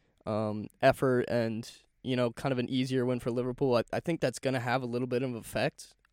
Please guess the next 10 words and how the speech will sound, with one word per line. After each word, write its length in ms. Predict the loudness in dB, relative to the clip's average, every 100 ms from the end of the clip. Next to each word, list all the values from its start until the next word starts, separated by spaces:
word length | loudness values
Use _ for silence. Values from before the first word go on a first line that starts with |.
| _ _ -8
like, 260 | -6 -6 -8 -2
against 440 | -2 0 -2 -2
Man 220 | 0 0
City 240 | 2 0 0
this 180 | -2 -2
upcoming 360 | -2 -2 -2
weekend. 320 | -2 -4 -6 -10 _ _ -20 -20 -20 -2
Um, 220 | 2 2
but 160 | 4 6
I'm, 160 | 6